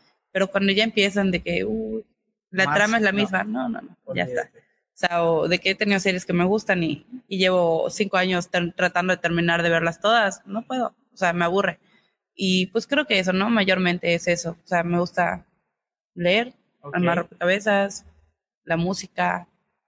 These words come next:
Speaker 2: También, regresando al tema empresarial, Alba, yo sé que eres presidenta de la Comisión de Jóvenes Empresarios Coparmex,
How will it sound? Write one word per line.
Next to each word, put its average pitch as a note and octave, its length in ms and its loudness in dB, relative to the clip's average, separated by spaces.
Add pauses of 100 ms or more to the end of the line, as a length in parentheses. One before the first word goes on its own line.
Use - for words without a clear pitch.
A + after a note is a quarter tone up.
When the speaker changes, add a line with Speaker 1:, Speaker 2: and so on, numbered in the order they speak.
(920)
Speaker 2:
También, G#3 760 0
regresando G3+ 600 2
al C#4+ 100 -2
tema B3 220 2
empresarial, D#3+ 560 0
Alba, E3+ 500 2
yo E3+ 140 0
sé F#3+ 320 0
que D3+ 240 2
eres D#3 240 2
presidenta D3+ 760 -2
de E3+ 120 4
la C#3 140 0
Comisión C#3 460 -2
de E3 120 2
Jóvenes D3+ 520 2
Empresarios C3 680 -6
Coparmex, E3 1200 0